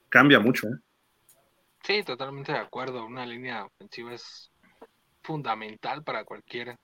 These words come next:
Speaker 2: quarterback, para que pueda, este, leer la lectura, dar ciertos segundos para que pueda lanzar el balón, entonces sí, creo que se debe de apostar mucho en la, en la línea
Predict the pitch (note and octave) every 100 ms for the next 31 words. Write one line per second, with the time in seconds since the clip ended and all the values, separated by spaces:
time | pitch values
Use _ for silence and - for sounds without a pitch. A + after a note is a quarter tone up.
0 | _ A#2+ A#2 A2+ A#2+ - A#2+ G#2+ - -
1 | _ - - _ _ _ A#2 A#2 A2+ G#2
2 | - A2+ A2+ A#2 A2+ G2+ - C#3+ D3+ C3
3 | A#2+ A2+ A2+ - - - _ - B2 -
4 | B2 - A2 A#2+ B2 A#2 G#2+ G#2+ - -
5 | A#2 G#2+ G#2+ A2+ G#2+ G2+ G#2+ B2+ C#3 -
6 | A2+ A#2 A#2 - - - - - C#3 -
7 | - B2 C3 B2+ - - A2 C3+ C3+ -
8 | - A#2+ A#2+ B2 - A#2+ G#2+ - - _
9 | - A#2 G#2+ A2+ A#2+ A#2